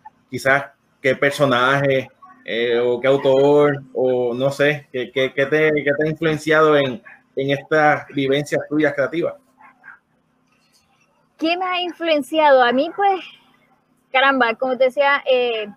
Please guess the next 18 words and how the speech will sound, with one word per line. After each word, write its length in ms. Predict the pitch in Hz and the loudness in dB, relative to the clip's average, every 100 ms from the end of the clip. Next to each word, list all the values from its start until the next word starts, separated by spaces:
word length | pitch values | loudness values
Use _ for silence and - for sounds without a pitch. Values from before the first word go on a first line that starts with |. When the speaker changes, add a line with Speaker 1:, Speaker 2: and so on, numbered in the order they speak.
| _ _ _ _ _ _ - | _ _ _ _ _ _ -2
Speaker 2:
para 140 | 269 | 0
mí 140 | 262 285 | 0 0
Tere 200 | 294 277 | 2 4
Marichal 480 | 269 262 254 233 285 | 2 0 2 0 0
<laughs> 720 | 339 415 349 - 523 539 403 | -4 -2 -2 -4 -8 -6 0
ha 200 | 294 - | 0 0
sido 300 | - 587 269 | 2 6 6
Speaker 1:
Ok. 40 | |
Speaker 2:
una 280 | 254 254 247 | 6 0 0
gran 220 | 233 240 | 0 0
influencia. 680 | 240 254 269 233 220 240 254 - _ _ _ - | 0 4 4 4 0 0 -2 -6 _ _ _ -6
Eh, 80 | 226 | 0
Speaker 1:
Claro. 420 | 120 147 - - - | 2 2 0 -10 -4
Speaker 2:
para 220 | 240 226 | -2 0
mí 140 | 233 254 | 4 4
es 100 | - | 4
como 200 | 285 277 | 4 6
que 320 | 277 247 | 6 4